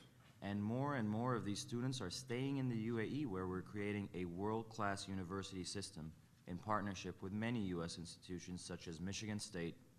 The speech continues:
Harvard, Johns Hopkins, and New York University. Perhaps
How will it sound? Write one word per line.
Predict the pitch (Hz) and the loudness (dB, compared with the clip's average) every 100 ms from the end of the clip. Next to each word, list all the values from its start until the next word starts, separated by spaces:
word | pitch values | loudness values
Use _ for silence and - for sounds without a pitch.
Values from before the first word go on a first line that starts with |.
| - - - | -20 -20 -6
Harvard, | - 101 90 80 78 - - - - | 2 4 4 -2 -6 -14 -20 -20 -14
Johns | - 101 104 | -2 2 2
Hopkins, | 101 95 95 98 87 85 - - | 2 0 0 -2 -4 -6 -12 -6
and | 85 | -2
New | 87 | 2
York | 92 92 90 | 2 2 0
University. | 90 78 73 73 - - - - - - - - - - - - - - - - - - - - - - - - - - - - | -4 -4 -4 -6 -10 -16 -20 -20 -20 -20 -20 -20 -20 -20 -20 -20 -20 -20 -20 -20 -20 -20 -20 -20 -20 -20 -20 -20 -20 -20 -20 -10
Perhaps | 120 123 165 165 - | -4 2 2 2 -6